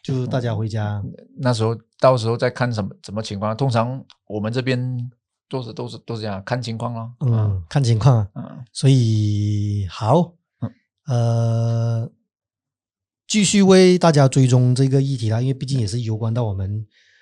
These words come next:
Speaker 1: 国家队的这个未来。
Speaker 2: 对。
Speaker 1: 虽然说我们没有很大的机会去打这个决赛圈，不过剩下的这个五场比赛呢，其实我们之前的节目有提过说，啊，尽-，尽管是输啊，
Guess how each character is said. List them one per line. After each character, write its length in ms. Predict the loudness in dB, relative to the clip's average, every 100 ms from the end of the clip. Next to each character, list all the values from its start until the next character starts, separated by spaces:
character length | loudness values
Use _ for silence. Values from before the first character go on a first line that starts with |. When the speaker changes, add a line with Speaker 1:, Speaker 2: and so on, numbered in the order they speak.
| _
Speaker 1:
国 140 | -6 -2
家 160 | 0
队 640 | 0 0 0 -2 -4 -6 -8
的 220 | -6 -4
这 100 | -4
个 260 | -4 -2 0
未 240 | 0 0
来。 260 | -2 -4 -8 _ -14 -6
Speaker 2:
对。 220 | -2 -2 -4
Speaker 1:
虽 180 | 0 6
然 180 | 8 8
说 220 | 8 6
我 80 | 4
们 240 | 2 0 0
没 400 | 0 0 0 2
有 260 | 2 2
很 160 | 0 2
大 160 | 4
的 100 | 4
机 300 | 2 0 2
会 320 | 4 4 4 2
去 260 | -2 -6
打 300 | -4 -8 -6
这 140 | -4 -2
个 400 | 0 2 2 0
决 160 | 0
赛 140 | 0 0
圈， 280 | 0 -4 -6 -12 _ _ -2
不 100 | 4
过 160 | 6
剩 200 | 6 6
下 140 | 6 6
的 100 | 6
这 100 | 6
个 80 | 4
五 140 | 4
场 180 | 2 0
比 100 | 0
赛 160 | 2 2
呢， 140 | 2
其 200 | 0 -4
实 260 | -2 0 0
我 80 | 0
们 120 | 0
之 120 | 0
前 160 | 2 2
的 60 |
节 120 | 2
目 120 | 4 2
有 80 |
提 140 | 2 0
过 180 | 2 4
说， 300 | 4 2 -2 _ _ _ _ -4
啊， 120 | -2 -2
尽-， 220 | -2 -4 -4 _ -4
尽 220 | 2 6
管 140 | 6
是 120 | 6
输 240 | 2 2 -2
啊， 160 | -2